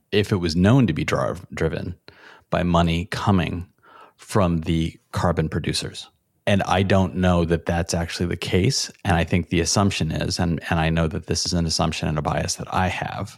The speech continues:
I don't think that a lot of oil and gas companies are actually funding the research themselves and driving the research themselves and using their resources to figure out how to clean this up. I think it's a lot of public money.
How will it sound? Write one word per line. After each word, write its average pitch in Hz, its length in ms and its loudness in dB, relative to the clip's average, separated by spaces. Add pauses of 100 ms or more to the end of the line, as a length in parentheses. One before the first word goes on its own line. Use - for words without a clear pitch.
(120)
I 98 140 2
don't 107 220 0
think 95 260 0
that 85 120 2
a 87 60 4
lot 85 240 2
of 82 100 -6
oil 90 420 4
and 87 120 2
gas 87 280 4
companies - 600 -4
are 87 80 4
actually 85 320 -2
funding 101 640 2
the 85 100 0
research 85 500 -2
themselves - 520 -4
and 80 100 -6
driving 90 520 2
the 85 80 -2
research - 400 -4
themselves 82 400 -2
and 85 120 0
using 92 280 0
their 87 200 4
resources 82 640 -2
to - 100 -8
figure 71 280 -4
out - 60 -2
how 82 140 -4
to - 80 -4
clean 80 240 -6
this - 180 -4
up. - 240 -6
I - 80 -12
think 85 160 -4
it's 90 140 -8
a - 20 -4
lot 87 140 -4
of - 80 -14
public - 360 -4
money. - 320 -10